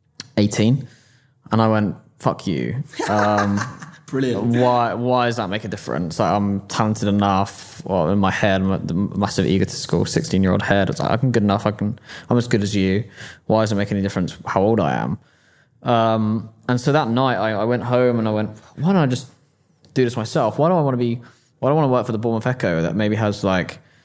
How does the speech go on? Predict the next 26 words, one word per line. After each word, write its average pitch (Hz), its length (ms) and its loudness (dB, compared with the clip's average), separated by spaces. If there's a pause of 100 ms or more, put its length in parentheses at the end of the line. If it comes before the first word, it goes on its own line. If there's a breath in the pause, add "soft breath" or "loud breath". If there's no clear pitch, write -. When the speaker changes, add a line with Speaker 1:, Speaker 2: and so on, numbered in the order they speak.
(200 soft breath)
Speaker 1:
two 123 160 0
thousand 110 320 2
readers 101 360 0
a, 90 60 0
a, 78 1040 -2
a 92 40 2
day, 82 500 0 (400 soft breath)
uh, 98 260 0
on 95 100 0
the 95 60 2
website 98 400 0
when 101 140 0
I 104 100 2
can 98 240 -4
build 104 280 2
a 92 40 2
website 98 420 2
and 87 120 0
drive 92 480 0 (160)
severe 107 640 0
amount 92 220 2
of - 60 -6
traffic 139 360 -2
to 67 280 0
it?" - 200 -12
Um, 87 480 0